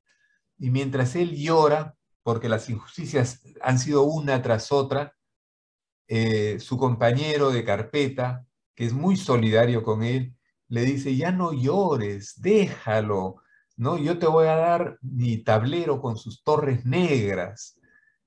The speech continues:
Y el Paco Yunque sigue llorando, aquí lo pongo en negativo, y se ven algunas escenas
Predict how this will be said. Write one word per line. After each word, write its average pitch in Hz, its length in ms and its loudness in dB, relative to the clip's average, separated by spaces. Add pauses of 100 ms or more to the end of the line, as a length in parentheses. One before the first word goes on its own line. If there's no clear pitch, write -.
(120)
Y 123 200 2
el 127 180 0
Paco 139 280 2
Yunque 127 320 0
sigue 151 540 -2
llorando, 123 720 2
aquí 135 380 -6 (240)
lo 101 180 -6
pongo 120 220 0
en 113 140 0
negativo, 127 840 0
y 120 60 -2
se 113 200 0
ven 160 220 0
algunas 151 460 -2
escenas 147 720 -6